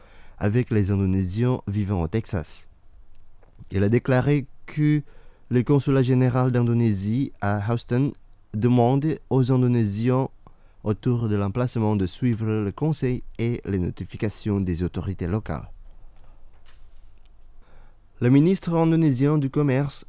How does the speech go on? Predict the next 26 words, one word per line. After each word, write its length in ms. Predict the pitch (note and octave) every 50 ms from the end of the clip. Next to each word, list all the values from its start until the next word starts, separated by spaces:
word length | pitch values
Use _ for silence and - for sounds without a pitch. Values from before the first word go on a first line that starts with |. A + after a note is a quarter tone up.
| - - -
Enggartia 420 | B2+ B2 B2 B2 A#2 - B2+ A#2
Stolokita, 760 | A2+ - - G#2 G2 F#2+ E2+ - B2 - - C3+ B2+ B2+ - -
attend 460 | - G#2 G#2 - - A#2+ A#2+ A#2+ A#2+
la 140 | A2+ G#2+ G2
décision 640 | F2+ G2 F#2+ F#2 G#2+ G2 F#2 - - A2+ A2+ A2+ - - - - - - - - - -
de 120 | G#2 G#2+
la 120 | G2+ G#2
Russie 440 | G2 - A#2 G#2+ - - A2+ A#2+ B2+ B2+
qui 160 | - A#2 G#2
discute 560 | G2 G2+ - - - - C3 B2 - - - -
en 160 | G2+ G#2+ A2+
interne 640 | A2 G#2 G2+ G#2+ - B2 B2 B2 B2 C3 C3 C3+ C3+
du 180 | A#2+ G#2 A2 A2
troc 300 | - - B2 B2 A#2+ - - - G2+ - -
de 220 | A2 A2 A2+ A2+ A2 - - - - - -
onze 280 | - A2 A#2 A2 F#2+ A2
avions 280 | G#2 F#2+ F#2+ G2 G2
Sukhoi 440 | F#2+ - D3+ D3 - - C3+ B2+ B2 A2+ - - - - - - - - - - - - - - - -
S 340 | B2 C3 A#2+ - - - _ -
U 280 | - C3+ C3 C3 B2 - - - - - - - - - - - - - - - - - - - - - - - -
trente-cinq 720 | - - E3 D#3+ D3+ - A#2+ - - A#2 C#3 F3+ - - D3+ - - - - - - - -
avec 360 | - A#2 B2 B2+ C3+ A#2+ G#2
des 160 | G#2+ G#2+ G#2
produits 480 | - - - - C#3 C3 A2 A2+ A2 A2
nationaux 440 | A2+ A2+ - - - G#2 G#2 G2+
indonésiens. 680 | F#2 F2+ E2+ E2+ F2 F#2 F#2 F2+ G#2 A2+ A2 F#2 E2+ G2